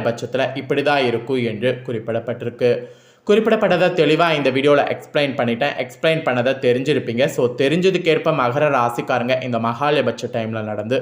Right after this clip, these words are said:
பலனடைங்க. இந்த மகாலய பட்ச டைம்ல என்ன மாதிரி நீங்க நடந்துக்கணுங்கிறத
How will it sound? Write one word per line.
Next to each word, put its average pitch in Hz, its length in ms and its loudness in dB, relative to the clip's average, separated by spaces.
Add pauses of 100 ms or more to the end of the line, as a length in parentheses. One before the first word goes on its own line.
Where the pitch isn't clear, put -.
(140)
பலனடைங்க. 117 640 0 (640)
இந்த 117 200 -2
மகாலய 147 440 2
பட்ச 123 300 0
டைம்ல 120 280 2 (280)
என்ன 131 100 0 (120)
மாதிரி 143 300 0 (100)
நீங்க 120 220 -2
நடந்துக்கணுங்கிறத 127 800 0